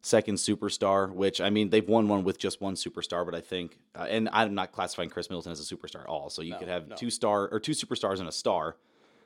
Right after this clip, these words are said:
Speaker 1: Um, DeAndre Ayton wins. He, uh, actu-, all right, so DeAndre Ayton wins definitely 'cause he's out of Phoenix. He hated it. The Suns hated him. Uh, I think the one loser of this is Jrue Holiday, but I don't think he sticks with the Blazers.
Speaker 2: He's
Speaker 1: I
Speaker 2: not
Speaker 1: think
Speaker 2: gonna
Speaker 1: that,
Speaker 2: stay there.
Speaker 1: I
Speaker 2: They're
Speaker 1: think he gets
Speaker 2: definitely gonna
Speaker 1: traded.
Speaker 2: trade him away. I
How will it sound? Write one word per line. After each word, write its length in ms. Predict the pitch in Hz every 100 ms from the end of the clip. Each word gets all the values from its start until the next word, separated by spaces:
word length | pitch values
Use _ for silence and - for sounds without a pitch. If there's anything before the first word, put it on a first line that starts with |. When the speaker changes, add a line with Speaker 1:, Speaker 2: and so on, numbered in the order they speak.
| _
Speaker 1:
Um, 440 | 98 95 92 90 85 -
DeAndre 340 | 117 117 104
Ayton 320 | 98 98 101
wins. 380 | 92 98 98 95
He, 320 | - 101 98
uh, 220 | 92 90 87
actu-, 480 | 139 135 - _ - - _ -
all 60 |
right, 160 | 87 -
so 80 | 107
DeAndre 300 | 156 180 156
Ayton 180 | 117 107
wins 200 | 104 98
definitely 400 | 104 98 90 87
'cause 160 | 92
he's 160 | 104 98
out 120 | 98
of 60 | 87
Phoenix. 320 | 90 87 -
He 100 | 101
hated 240 | 92 92
it. 140 | 92 87
The 60 |
Suns 240 | 85 98 90
hated 200 | 90 82
him. 240 | 87 85 - _ _ _
Uh, 80 | 101
I 120 | 98
think 180 | 104 180
the 80 | 120
one 240 | 104 113
loser 240 | 101 101 107
of 40 |
this 160 | 107 95
is 80 |
Jrue 200 | 78 101
Holiday, 560 | 90 85 95 110 123 135 - _ _ _
but 220 | 101 -
I 80 | 104
don't 160 | 113 113
think 180 | 101 -
he 120 | 92
sticks 400 | - - 80 -
with 120 | 71
the 80 | 71
Blazers. 480 | 71 67 69 71 151
Speaker 2:
He's 160 | 147
Speaker 1:
I 40 | 143
Speaker 2:
not 60 |
Speaker 1:
think 80 | 120
Speaker 2:
gonna 100 | 104
Speaker 1:
that, 60 | 95
Speaker 2:
stay 180 | 104 98
there. 140 | 101
Speaker 1:
I 80 | 98
Speaker 2:
They're 160 | 123
Speaker 1:
think 40 | 123
he 60 |
gets 180 | 113 110
Speaker 2:
definitely 120 | 107
gonna 120 | 107 78
Speaker 1:
traded. 140 | 73
Speaker 2:
trade 140 | 101
him 80 | 95
away. 320 | 92 95 101
I 240 | 104 117